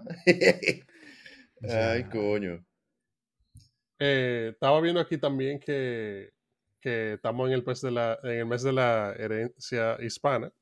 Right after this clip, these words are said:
Speaker 3: en
Speaker 2: Ey.
Speaker 3: Estados Unidos. Y tiraron una Barbie de Celia Cruz.
Speaker 1: Ah, yo la vi.
Speaker 2: ¡Azúcar!
Speaker 1: Sí.
Speaker 3: Sí,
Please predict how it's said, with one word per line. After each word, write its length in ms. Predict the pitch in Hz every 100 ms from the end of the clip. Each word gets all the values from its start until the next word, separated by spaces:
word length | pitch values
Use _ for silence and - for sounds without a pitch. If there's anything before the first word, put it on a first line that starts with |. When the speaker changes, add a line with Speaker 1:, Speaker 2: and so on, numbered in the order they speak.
| _ _ _
Speaker 3:
en 100 | 117
Speaker 2:
Ey. 80 | 131
Speaker 3:
Estados 220 | 143 196
Unidos. 220 | 117 110 - _ _ _ _ _ _ _
Y 140 | 120 113
tiraron 340 | 123 120 127
una 380 | 127 123 123 120
Barbie 260 | 120 117
de 80 | 117
Celia 240 | - 123 113
Cruz. 200 | 131 - _ _ _ _ _ _ _ _ _ -
Speaker 1:
Ah, 120 | 208
yo 60 |
la 60 | 294 -
vi. 0 |
Speaker 2:
¡Azúcar! 560 | 92 - 392 - 320 - 123 - - -
Speaker 1:
Sí. 520 | - - 95 82 82
Speaker 3:
Sí, 80 | 92